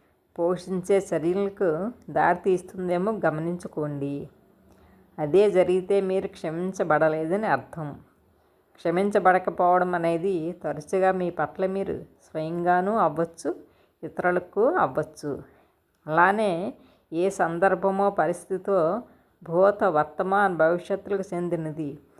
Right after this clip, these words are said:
మీ మనస్సు ఒప్పుకోవడానికి నిరాకరించేది ఏదైనా అయి ఉండవచ్చు. అవును, క్షమ నిరాకరణ భవిష్యత్తు కూడా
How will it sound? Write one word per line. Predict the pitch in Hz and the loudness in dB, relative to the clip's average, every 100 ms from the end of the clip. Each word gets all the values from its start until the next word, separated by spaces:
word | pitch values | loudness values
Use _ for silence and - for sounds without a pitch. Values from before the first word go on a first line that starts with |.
| _ _ 170 | _ _ -6
మీ | 175 | -2
మనస్సు | 170 170 202 208 - | 2 2 2 0 2
ఒప్పుకోవడానికి | 180 156 - - 202 196 196 202 202 | 2 2 -4 2 4 6 4 2 0
నిరాకరించేది | 190 160 175 180 190 185 175 180 170 160 | -4 0 2 0 -2 -4 -4 -2 -2 0
ఏదైనా | 165 156 151 165 180 214 | 0 0 0 -2 -2 0
అయి | 156 | 2
ఉండవచ్చు. | 151 156 147 147 147 143 135 - _ _ _ _ 156 | 0 -2 -2 -2 -6 -10 -10 -12 _ _ _ _ -2
అవును, | 156 190 180 - _ _ _ | 0 0 -4 -10 _ _ _
క్షమ | - 160 151 190 175 | -10 -4 0 2 2
నిరాకరణ | 165 156 175 180 180 190 196 | 0 2 4 4 4 0 0
భవిష్యత్తు | 190 170 180 180 190 180 | 2 2 2 -2 -8 -8
కూడా | 196 - 165 170 277 | -8 -2 0 2 0